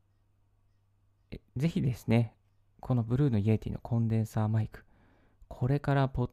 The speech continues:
ドキャストを始めたい、これからスタンドエフエムを始めたいという方はですね、ちょっと高いんですけれども、ポチッとするといいことが起きると思います。やっぱり音が綺麗な方が、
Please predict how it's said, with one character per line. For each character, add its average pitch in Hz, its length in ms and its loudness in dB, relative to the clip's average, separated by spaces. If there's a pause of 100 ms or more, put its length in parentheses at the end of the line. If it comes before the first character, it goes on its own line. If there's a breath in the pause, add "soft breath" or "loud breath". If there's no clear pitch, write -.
ド 156 100 -6
キ - 140 -4
ャ 170 40 -2
ス - 80 -10
ト - 120 -10
を 110 40 -10
始 - 240 -6
め 107 120 0
た - 100 -10
い、 - 100 -18 (760 soft breath)
こ - 120 -4
れ 160 60 0
か 165 100 -2
ら 147 60 0
ス - 80 -12
タ 165 120 2
ン 165 60 4
ド 175 80 2
エ 170 40 2
フ 143 140 -4
エ - 20 0
ム 104 80 2
を 101 40 0
始 110 260 -2
め 113 180 2
た - 160 -8
い - 80 -6 (640)
と 170 140 0
い 160 80 2
う 156 40 -4
方 - 260 -4
は 156 80 0
で 151 80 -6
す - 140 -20
ね、 113 180 2 (480 soft breath)
ち - 80 -8
ょ - 20 -8
っ - 60 -10 (160)
と 208 120 -2
高 - 400 -10
い 220 100 -2
ん 208 120 0
で 190 80 -2
す - 240 -14
け - 120 -16
れ 160 160 -4
ど 165 160 -4
も、 175 260 -4 (1400)
ポ - 140 -12
チ - 160 -20
ッ - 20 -20 (680)
と - 80 -6
す - 140 -6
る - 180 -6 (800)
と - 260 -2 (560 soft breath)
い 127 120 -2
い - 20 -8
こ - 140 -10
と 123 100 -4
が 110 140 -2
起 - 80 -12
き 113 100 0
る 104 80 0
と - 80 -2
思 104 100 2
い 101 40 2
ま 107 100 2
す。 - 140 -8 (200 soft breath)
や 147 100 -2
っ - 60 -6
ぱ 220 80 4
り - 80 4
音 127 220 0
が 156 140 4
綺 - 160 -6
麗 165 120 4
な 113 100 2
方 117 220 -6
が、 110 200 -2